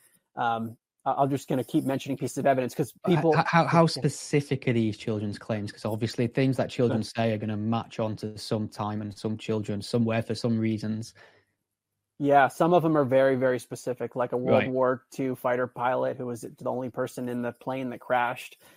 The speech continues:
Speaker 1: Um, I would recommend checking out episode seven of my podcast, Where Is My Mind? Jim Tucker from U V A is talking about some of these cases, but also his books go through some of the strongest ones.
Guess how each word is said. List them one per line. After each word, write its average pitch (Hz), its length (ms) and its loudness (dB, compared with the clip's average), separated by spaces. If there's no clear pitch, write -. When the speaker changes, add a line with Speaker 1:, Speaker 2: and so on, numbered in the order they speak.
Speaker 1:
Um, 123 220 2
I 131 80 6
would 143 140 4
recommend 143 380 4
checking 139 300 -2
out 135 180 0
episode 135 460 -2
seven 131 320 0
of 127 60 -2
my 131 100 0
podcast, 131 520 0
Where 127 200 0
Is 131 100 -6
My 131 120 -4
Mind? 127 360 -2
Jim 143 200 0
Tucker 139 340 -2
from 131 200 -6
U 127 120 -4
V 127 160 -4
A 127 120 2
is 120 140 -4
talking 135 360 -2
about 120 220 0
some 127 120 -4
of 120 60 -6
these 120 160 -8
cases, 127 420 -6
but 165 80 4
also 175 280 10
his 156 160 0
books - 260 0
go 139 180 2
through 135 200 -4
some 131 180 -4
of 120 80 -6
the 113 60 -6
strongest 131 480 -6
ones. 139 340 -6